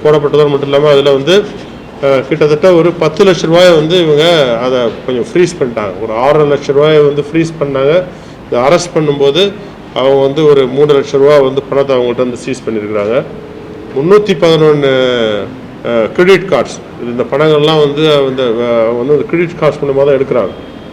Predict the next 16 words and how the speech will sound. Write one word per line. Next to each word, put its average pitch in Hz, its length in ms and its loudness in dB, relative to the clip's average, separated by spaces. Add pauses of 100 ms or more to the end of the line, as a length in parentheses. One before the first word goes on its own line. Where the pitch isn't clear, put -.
(440)
அதை, 127 360 0
அதையும் 147 340 0
சீஸ் 156 300 -6
பண்ணியிருக்காங்க. 117 520 -4 (580)
So, 135 80 0 (720)
one 131 100 -2
of 151 160 0
the, 127 140 4 (640)
ஆஹ், 113 460 2
ஒரு, 113 160 0 (160)
ஒரு, 110 320 0
ஒரு, 117 300 0 (220)
ஆஹ், 110 360 -6
appreciable 147 520 -2
work 117 460 -4
by 120 60 0